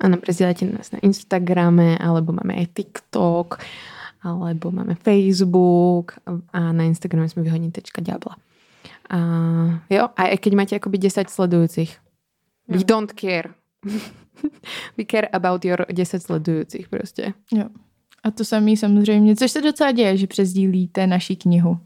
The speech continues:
Speaker 2: Za to jsme
Speaker 1: Jo,
Speaker 2: moc rádi.
Speaker 1: to je mega krásné. Děkujeme každému, kdo přesdílel našu knihu.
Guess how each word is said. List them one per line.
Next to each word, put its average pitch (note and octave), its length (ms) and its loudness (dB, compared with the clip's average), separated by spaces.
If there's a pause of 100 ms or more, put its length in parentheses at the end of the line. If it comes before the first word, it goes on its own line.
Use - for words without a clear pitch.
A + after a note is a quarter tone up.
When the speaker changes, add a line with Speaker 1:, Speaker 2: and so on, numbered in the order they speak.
(100)
Speaker 2:
Za F#3+ 100 -2
to F#3+ 100 -2
jsme G#3+ 120 4
Speaker 1:
Jo, F#3+ 120 0
Speaker 2:
moc F#3 200 -8
rádi. F3+ 220 -6
Speaker 1:
to F#3+ 60 2
je F3+ 80 2
mega E3+ 320 2
krásné. E3 760 -4
Děkujeme E3+ 420 -2
každému, E3+ 440 -6
kdo - 220 -14
přesdílel F3 420 -8
našu F3+ 280 -6
knihu. F#3 400 -8